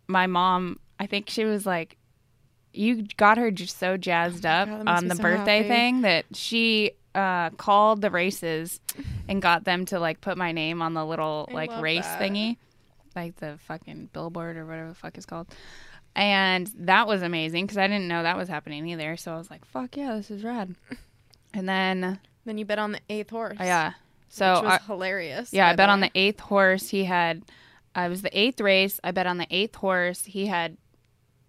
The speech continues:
Speaker 1: eight odds. I don't know how to say that correctly.
Speaker 2: And he came in eighth place.
Speaker 1: And he came in <laughs> fucking eighth place, that bitch. Because
Speaker 2: Shoulda
Speaker 1: I, I
Speaker 2: known.
Speaker 1: bet, like, forty dollars, fifty dollars on him. And I was like, "It's the fucking universe telling me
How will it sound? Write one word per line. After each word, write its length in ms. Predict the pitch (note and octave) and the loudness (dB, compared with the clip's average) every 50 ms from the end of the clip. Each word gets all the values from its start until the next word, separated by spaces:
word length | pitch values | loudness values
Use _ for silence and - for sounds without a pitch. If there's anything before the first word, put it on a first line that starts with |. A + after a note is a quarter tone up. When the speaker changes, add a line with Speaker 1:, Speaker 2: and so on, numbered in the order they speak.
| _ - | _ -6
Speaker 1:
eight 240 | F#3 F#3 G3+ G3 - - | -4 -2 -2 -2 -2 -2
odds. 580 | E3 E3+ E3+ E3 E3 E3 E3+ F#3 - - - - - | 0 0 2 2 0 0 -2 -6 -12 -18 -20 -20 -16
I 100 | - G#3 | -12 -10
don't 160 | G#3 F3+ D#3 | -8 -8 -6
know 100 | D#3 D#3+ | -6 -6
how 120 | E3 F3 D3+ | -6 -6 -8
to 80 | D#3+ | -10
say 160 | D#3+ - E3 D#3+ | -10 -10 -10 -8
that 140 | D#3+ D3+ D3+ | -8 -8 -8
correctly. 360 | - - E3+ E3 - - F3 | -8 -8 -8 -8 -8 -8 -8
Speaker 2:
And 80 | E3+ E3 | -6 -6
he 60 | A3+ G#3+ | -6 -6
came 160 | A#3+ A#3 A#3 | -6 -6 -6
in 60 | A3+ | -6
eighth 200 | A#3 A3+ - - | -6 -8 -10 -10
place. 240 | - C4 B3 A#3+ - | -12 -12 -12 -10 -6
Speaker 1:
And 140 | - G3 F#3+ | -2 2 2
he 80 | F#3 G3 | 2 2
came 300 | - A3+ A#3+ A3 G3 G#3+ | 2 0 0 2 4 4
in 140 | A3+ A3 | 4 4
<laughs> 0 | |
fucking 440 | - E4+ G#3+ G#3 G#3 - A#3+ G#3 F#3 - | 6 6 6 6 6 6 4 4 4 2
eighth 280 | - F3+ F#3 F3+ - - | 2 2 2 0 -2 -4
place, 300 | - F#3 F3 E3+ E3+ - | 0 2 2 2 2 0
that 180 | - F3 D#3 D#3+ | -2 -2 -2 -2
bitch. 420 | - - F#3 F3 E3+ - - - - G#3 | -2 2 4 4 4 4 0 -4 -4 0
Because 140 | G#3 A#3 G3 | 0 4 6
Speaker 2:
Shoulda 180 | - A3+ A3 A3+ F4 | 6 6 8 8 10
Speaker 1:
I, 40 | F#4+ | 10
I 380 | C#4+ D4+ C#4+ A#3+ G#3+ - D#4 D#4 C4 | 10 10 8 6 6 6 6 6 6
Speaker 2:
known. 280 | A3 B3+ B3 C#4 A#3+ F3+ | 6 6 8 8 8 8
Speaker 1:
bet, 280 | G3+ G#3 B3 C4+ C4+ | 8 8 8 8 6
like, 220 | - - - E4 - C#4+ D4+ D#4 - - G#4+ | 4 2 2 4 4 2 0 0 -4 -6 0
forty 340 | F4+ A#3 G#3+ G#3+ A3 A3+ A3+ | 4 6 8 8 8 6 6
dollars, 460 | G3+ G3 F#3 F#3+ F#3+ F#3+ F#3+ F#3+ - | 8 8 8 8 8 6 4 4 2
fifty 340 | - - G3+ G3 - - G3 | 0 2 0 2 2 2 4
dollars 380 | F#3 F3+ E3+ F3+ F#3 F#3 F#3 G3 | 4 6 6 6 6 4 4 2
on 180 | F3 D#3+ D#3+ | 0 0 0
him. 200 | D#3+ D3+ D3+ E3+ - - - - - - - - - | 0 -2 -4 -6 -8 -14 -20 -20 -20 -20 -18 -10 -4
And 80 | F#3+ G3+ | 2 2
I 60 | F#3+ | 2
was 120 | F3+ F3+ - | 2 2 -2
like, 140 | D3 D3+ - - - | -8 -10 -10 -10 -4
"It's 360 | - G3+ D#3+ - - - - - - - - - _ _ | -4 -4 -4 -4 -10 -12 -12 -14 -16 -20 -20 -20 _ _
the 100 | - G3 | -4 -4
fucking 440 | - _ - E3+ E3 - - E3+ D#3+ | -4 _ -8 -10 -10 -10 -12 -14 -14
universe 500 | E3 E3 F3 F3 E3 E3 - D#3+ D#3 - | -12 -10 -10 -8 -10 -10 -10 -10 -10 -8
telling 300 | - - F3+ E3+ D#3+ D#3+ | -6 -4 -4 -4 -4 -6
me 140 | E3 D#3+ D#3 | -8 -10 -10